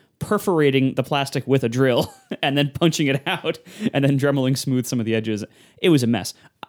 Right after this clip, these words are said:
I am not good at that kind of thing. Uh, and part of it is because I don't have the skills. Part of it is that I've, I don't really have the patience or time or equipment to properly develop those skills. Uh, but I'm just not good at making things in real life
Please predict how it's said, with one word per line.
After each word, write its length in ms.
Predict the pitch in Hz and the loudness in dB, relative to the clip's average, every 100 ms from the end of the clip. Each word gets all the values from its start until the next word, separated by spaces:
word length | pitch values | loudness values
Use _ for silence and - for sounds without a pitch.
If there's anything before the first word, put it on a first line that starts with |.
| - | -10
I 140 | 143 175 | -4 -2
am 160 | 156 | 0
not 260 | 143 135 123 | 0 -2 -2
good 140 | 120 | -2
at 80 | 104 | -2
that 140 | - | -8
kind 160 | - - | -12 -14
of 80 | - | -14
thing. 280 | - - - _ _ _ _ | -14 -14 -18 _ _ _ _
Uh, 200 | 127 117 110 | -2 -2 0
and 140 | 117 | -2
part 220 | - 175 | 0 0
of 80 | 175 | 0
it 100 | 151 | 0
is 80 | 131 | -2
because 280 | 131 - 131 | -4 -2 -2
I 80 | 123 | -2
don't 140 | - | -4
have 300 | - 135 143 | -6 -4 -4
the 60 | 139 | -6
skills. 520 | - 143 139 139 135 | -2 -2 0 -2 -6
Part 240 | - 127 | -2 0
of 80 | 123 | 0
it 100 | 113 | 0
is 140 | 113 | -2
that 80 | 113 | -2
I've, 220 | 113 107 110 | -2 -4 -6
I 140 | - 113 | -6 -6
don't 320 | 107 117 127 | -4 -2 -2
really 180 | - 120 | 0 -2
have 200 | 113 117 | -2 -4
the 60 | 117 | -6
patience 600 | - 127 120 123 113 - - | -4 -4 -4 -4 -4 -6 -2
or 240 | 120 113 _ - | -2 -2 _ -20
time 580 | - - 131 120 117 117 | -12 -4 -2 0 0 0
or 400 | 117 110 107 - _ _ _ - | -2 0 -2 -6 _ _ _ -8
equipment 500 | - 160 - 135 - | -2 -2 0 -4 -6
to 180 | - 143 | -2 -2
properly 380 | - 151 135 139 | -2 -6 -2 -4
develop 440 | 117 98 117 156 | -4 -2 -2 -2
those 180 | - 165 | -4 -6
skills. 480 | - 160 175 190 - _ _ _ _ | -4 -2 -2 -4 -10 _ _ _ _
Uh, 340 | 120 110 104 101 | -4 -2 -2 -6
but 220 | 104 113 | -6 -4
I'm 200 | 110 123 | -2 -2
just 180 | 107 104 | -4 -6
not 280 | 107 101 - | -6 -6 -6
good 120 | 101 | -8
at 60 | 92 | -6
making 280 | 101 107 113 | -8 -8 -10
things 180 | - - | -12 -12
in 60 | - | -12
real 140 | - | -12
life 240 | 50 - | -10 -12